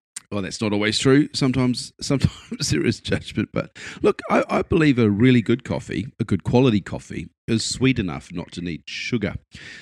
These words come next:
So the only time I put sugar in my coffee is when it's really bad, over extracted, it's bitter, or it's just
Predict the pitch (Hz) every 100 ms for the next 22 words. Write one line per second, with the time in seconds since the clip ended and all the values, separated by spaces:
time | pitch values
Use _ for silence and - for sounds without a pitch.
0 | - - 120 107 104 101 101 110 127 127
1 | 120 104 - - 113 120 - - 131 -
2 | - 135 139 135 135 131 135 - 139 -
3 | 330 - - - - _ - 107 101 95
4 | 101 85 78 - 90 85 92 90 78 76
5 | 71 - - - 104 95 - - 147 139
6 | - 135 123 101 - - 113 - 113 110
7 | - - - 82 - 90 80